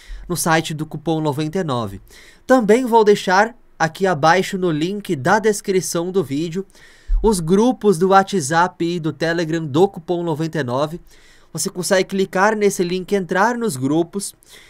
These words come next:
Aí você tem acesso diariamente a cupom Madeira Madeira, oferta, promoção, também cupom e ofertas e outras lojas da internet.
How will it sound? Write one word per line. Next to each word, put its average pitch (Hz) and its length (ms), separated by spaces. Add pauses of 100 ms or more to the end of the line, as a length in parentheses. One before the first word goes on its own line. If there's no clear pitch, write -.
(260)
Aí 165 140
você 190 260
tem 190 200
acesso 190 360
diariamente 175 920
a 214 160
cupom 170 520 (600)
Madeira 165 500
Madeira, 135 560
oferta, 156 560
promoção, 165 480
também 190 240
cupom 180 340
e 175 80
ofertas 170 480
e 160 80
outras 202 560
lojas 156 360
da 160 100
internet. 160 600